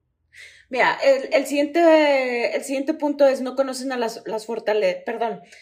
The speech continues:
no confían en los empleados y son micromanagers. Entonces, es más o menos relacionado con lo que estás diciendo,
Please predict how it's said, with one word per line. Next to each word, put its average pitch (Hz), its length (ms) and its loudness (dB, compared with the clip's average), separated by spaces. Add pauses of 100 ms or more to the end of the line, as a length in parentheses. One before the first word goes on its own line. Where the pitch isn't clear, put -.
(140)
no 277 140 -4
confían 311 420 2
en 302 80 2
los 285 160 2
empleados 247 580 -2
y 247 100 -12
son 240 200 -12
micromanagers. 233 840 -10
Entonces, 202 400 -8
es 240 140 -8
más 233 180 -10
o 240 60 -8
menos 240 220 -10
relacionado 214 480 -6
con 220 100 -4
lo 202 120 -6
que 202 80 -10
estás 202 260 -4
diciendo, 233 500 -10